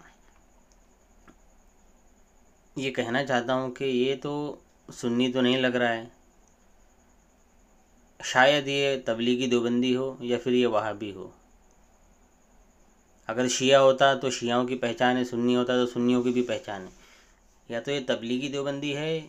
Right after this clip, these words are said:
یا پھر یہ وہابی اہل حدیث ہے، یہ دونوں فرقوں میں سے کوئی ایک ہے یہ۔ تو آپ لوگ ہمیں ضرور بتائیں کہ یہ کون سے فرقے کا ہے اور جو اس نے مسئلہ بیان کیا ہے وہ صحیح ہے یا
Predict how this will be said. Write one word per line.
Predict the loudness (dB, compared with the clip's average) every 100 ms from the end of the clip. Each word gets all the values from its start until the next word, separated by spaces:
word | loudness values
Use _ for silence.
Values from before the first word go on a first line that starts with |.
| -20 _ -12
یا | -8 -6
پھر | -4
یہ | -2 -2 -2 -6 -12 _ _ _ _ _ _ _
وہابی | -6 -2 0 0 -2
اہل | -2
حدیث | -4 -6 -12 -16
ہے، | -20 _ _ _ _ _ _ _ _ _ _ -12
یہ | -6
دونوں | -2 0 0
فرقوں | -2 -2 -2
میں | -2
سے | -4 -6 -8 -12 -20 -12
کوئی | -6 -6
ایک | -6 -10 -12
ہے | -14
یہ۔ | -14 -18 _ _ _ _ _ _ _ -16
تو | -6
آپ | -6 -6
لوگ | -4
ہمیں | -2 -2
ضرور | -2 -2 0
بتائیں | -2 0 -4 -6 -14 _ -6
کہ | -2
یہ | 0 -2 -4
کون | -2 -2 0
سے | -2
فرقے | -2 -2 -2 -2
کا | -4
ہے | -4 -10 -16 _ -20 _ -4
اور | 0 0 0
جو | 0
اس | 0
نے | 0 -2
مسئلہ | -2 -2 -2
بیان | 0 -2 -2
کیا | -4 -2 -2
ہے | -2 -6 -12 _ -12
وہ | -10 -8
صحیح | -4 2 2
ہے | 2 -2 -6 _
یا | -2 0